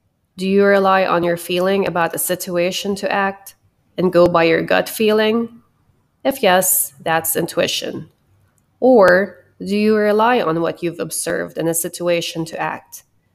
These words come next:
What you see, hear, touch, smell, taste? If yes, that's sensing. Meta program set eleven,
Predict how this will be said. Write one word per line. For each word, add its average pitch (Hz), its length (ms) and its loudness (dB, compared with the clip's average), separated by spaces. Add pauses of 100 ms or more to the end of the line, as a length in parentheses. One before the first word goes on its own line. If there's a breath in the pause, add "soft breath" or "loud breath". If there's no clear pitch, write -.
(120)
What 143 260 -2
you 180 80 2
see, 170 720 0
hear, 170 600 0 (160)
touch, - 560 -4
smell, 160 720 -2
taste? - 580 -2 (500)
If 262 180 -2
yes, 185 460 2 (420)
that's 160 280 0
sensing. - 600 -4 (880)
Meta 269 240 -2
program 214 560 -2
set 190 320 -2
eleven, 180 600 -4